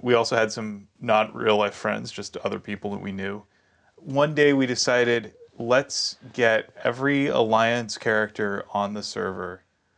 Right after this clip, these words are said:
that we can find, every big guild, and then we're all going to just do a mass raid on Nagrand."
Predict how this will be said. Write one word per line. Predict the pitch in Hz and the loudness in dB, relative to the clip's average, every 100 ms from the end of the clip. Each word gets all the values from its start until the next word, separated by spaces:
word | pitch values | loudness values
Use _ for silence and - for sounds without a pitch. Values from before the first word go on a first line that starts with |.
| _ _ | _ _
that | 95 | -16
we | 98 | -14
can | 95 113 | -10 -10
find, | 104 101 95 98 | 0 2 2 0
every | 104 104 110 | 0 0 -2
big | 110 107 104 | -2 -2 0
guild, | 107 101 98 92 _ _ _ _ _ - | 2 2 0 -8 _ _ _ _ _ -6
and | 113 | -2
then | 113 110 | 0 0
we're | 110 | 2
all | 110 117 117 | 4 6 4
going | 107 110 113 110 | 2 0 0 -4
to | 110 104 | -8 -8
just | 95 104 - | -10 -16 -8
do | 113 104 | -4 -4
a | 98 | -4
mass | 95 98 104 107 107 - - _ _ | -2 0 2 2 -2 -8 -14 _ _
raid | 101 95 104 104 101 101 95 - | -16 -4 2 4 2 0 -4 -6
on | 98 95 95 92 - | -6 -6 -10 -16 -10
Nagrand." | 107 98 101 107 127 151 | -8 -2 0 0 -2 -8